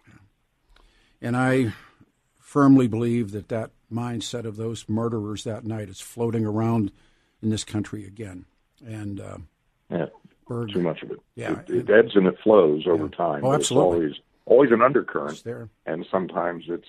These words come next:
Speaker 2: uh, it's a tidal wave.
Speaker 1: And I, I think it's
Speaker 2: Yeah.
Speaker 1: raised its ugly head one more time. And
Speaker 2: Good
Speaker 1: so,
Speaker 2: Lord, yeah.
Speaker 1: yeah, so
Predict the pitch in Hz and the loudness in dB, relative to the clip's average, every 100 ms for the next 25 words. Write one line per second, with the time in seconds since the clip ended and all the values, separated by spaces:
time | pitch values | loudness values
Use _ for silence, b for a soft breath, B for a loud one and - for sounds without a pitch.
0 | - 85 82 85 - - 82 76 60 - | -4 -2 -2 -4 -6 -2 0 0 -2 -6
1 | 107 110 - 110 107 120 110 107 - - | -8 -8 -8 -10 -8 -6 -6 -8 -8 -6
2 | 113 110 - 104 - 135 123 117 110 117 | -4 -6 -8 -8 -8 -10 -8 -6 -6 -6
3 | 110 107 113 110 110 - 123 113 104 104 | -4 -4 -2 -2 -4 -6 -10 -10 -12 -12
4 | 104 101 _ _ _ _ _ _ _ _ | -12 -16 _ _ _ _ _ _ _ _
5 | _ 185 147 147 120 120 127 - 120 113 | _ -4 0 2 2 -2 -10 -14 -14 -12
6 | 113 - 135 135 | -6 -2 -2 -2